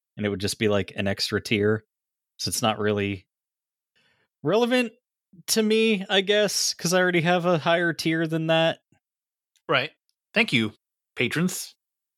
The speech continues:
Speaker 1: Uh, like, if they started doing it as, like, "Oh, now our, our tier that,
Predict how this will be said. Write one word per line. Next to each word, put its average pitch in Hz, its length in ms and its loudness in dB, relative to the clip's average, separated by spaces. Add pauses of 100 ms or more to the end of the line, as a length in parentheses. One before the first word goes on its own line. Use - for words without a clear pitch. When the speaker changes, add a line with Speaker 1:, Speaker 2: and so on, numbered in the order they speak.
(580)
Speaker 1:
Uh, 131 340 0 (100)
like, 135 220 0
if 139 120 -2
they 156 140 2
started 139 460 0
doing 131 280 2
it 127 260 0 (1040)
as, 113 220 0
like, 110 460 0 (540)
"Oh, 139 220 0
now 120 320 2
our, 113 380 2 (640)
our 117 160 2
tier 117 460 0
that, 107 300 0